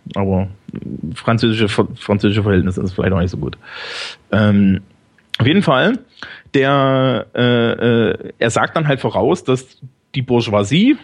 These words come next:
ne, also die Kapitalisten das übernehmen und es für die Proletarier so schlimm wird, dass die Proletarier eine Revolution machen.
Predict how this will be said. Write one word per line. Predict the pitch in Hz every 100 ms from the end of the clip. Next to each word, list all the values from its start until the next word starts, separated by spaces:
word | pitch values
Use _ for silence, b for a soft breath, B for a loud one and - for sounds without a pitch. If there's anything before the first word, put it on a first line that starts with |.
| - -
ne, | 143 185
also | 117
die | 117
Kapitalisten | - 120 110 110 196 - 220 220
das | 208 -
übernehmen | 180 170 156 160 165
und | 131
es | 131
für | 139
die | 127
Proletarier | 117 135 120 110 127 160 143 127
so | 135 160
schlimm | - 127
wird, | 127 117
dass | 110
die | 107
Proletarier | 113 98 92 - 107 98 90
eine | 98 92
Revolution | 95 95 92 - 95 101
machen. | 85 - 78